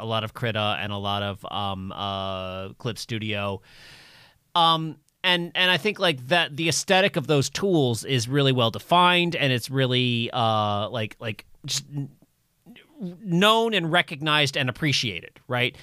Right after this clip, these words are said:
And then, like, other media, I think, like, n-, it's almost like, like, fighting game tiers, where it's,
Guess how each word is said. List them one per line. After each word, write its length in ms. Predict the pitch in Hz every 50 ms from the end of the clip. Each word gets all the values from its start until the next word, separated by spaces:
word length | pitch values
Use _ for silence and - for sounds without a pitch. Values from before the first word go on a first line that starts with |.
| - - - - - - _ _ _ -
And 560 | 170 170 170 170 170 165 160 151 147 135 - _ _ _ _ _ _ -
then, 460 | 139 135 165 165 165 160 156 156 151 - -
like, 280 | 151 151 147 143 - _ _ _ _ _ _ -
other 280 | 175 190 208 214 247 233 202
media, 600 | 180 175 175 185 202 220 233 247 254 285 302 311 - _ _ _ _ _ _ _ _ _ _ _ _ _ _ -
I 100 | 175 170
think, 220 | - 233 226 -
like, 280 | 226 220 196 190 - - - 160
n-, 240 | 180 180 180 175 - _ _ _
it's 240 | - - 220 190 -
almost 420 | 269 277 339 415 427 415 - -
like, 360 | 311 269 254 233 190 - - -
like, 320 | 196 185 175 170 - - -
fighting 360 | - - - 202 208 196 175
game 220 | 151 143 147 135 123
tiers, 420 | 107 - 151 147 131 123 120 -
where 380 | - 135 139 135 131 127 127 131
it's, 300 | - 151 143 139 -